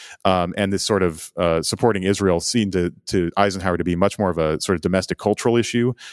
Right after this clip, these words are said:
than it was a, a geopolitical issue. Um, that being said, there's definitely a, a sort of, uh, tilt toward Israel in the U S, uh,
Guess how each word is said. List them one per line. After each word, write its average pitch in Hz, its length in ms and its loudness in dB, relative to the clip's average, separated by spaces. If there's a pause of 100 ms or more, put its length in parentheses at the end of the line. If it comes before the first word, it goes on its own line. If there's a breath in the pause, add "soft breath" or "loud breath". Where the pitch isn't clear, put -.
(100)
than 104 100 6
it 92 80 2
was 90 400 2
a, 85 380 2 (140)
a 85 100 2
geopolitical 80 720 0
issue. - 340 -4 (460 loud breath)
Um, 95 320 2 (240 loud breath)
that 139 260 2
being 120 160 0
said, 120 480 2
there's 104 220 2
definitely 110 640 2
a, 90 380 0 (120)
a 95 80 -4
sort 95 240 0
of, 82 180 -2 (120)
uh, 82 240 0
tilt - 260 2
toward 95 240 0
Israel 110 560 2 (220)
in 101 160 0
the 95 100 2
U 95 240 4
S, - 340 -2
uh, 82 280 2